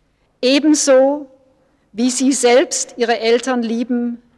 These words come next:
müssen, nicht im moralischen, sondern in einem existenziellen Sinn und aus einer biologischen Notwendigkeit heraus.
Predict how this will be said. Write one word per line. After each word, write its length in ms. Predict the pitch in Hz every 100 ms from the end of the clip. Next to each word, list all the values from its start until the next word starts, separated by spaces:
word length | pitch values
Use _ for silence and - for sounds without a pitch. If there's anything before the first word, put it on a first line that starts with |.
| _ _ _
müssen, 600 | - 247 320 - 196 175 -
nicht 340 | 247 311 -
im 120 | 285
moralischen, 840 | 247 214 196 202 269 302 - 294 285 - _ _ _ _ _ _ _ -
sondern 440 | - 254 269 269
in 140 | 247 233
einem 240 | 233 240
existenziellen 1080 | 240 233 247 - 233 226 - 226 220 254 285
Sinn 460 | - 254 269 269 -
und 200 | 214 208
aus 180 | 214 214
einer 240 | 214 220
biologischen 720 | 220 226 214 240 247 233 247
Notwendigkeit 840 | 214 202 196 202 208 - 202 190 -
heraus. 760 | 180 175 170 - - - -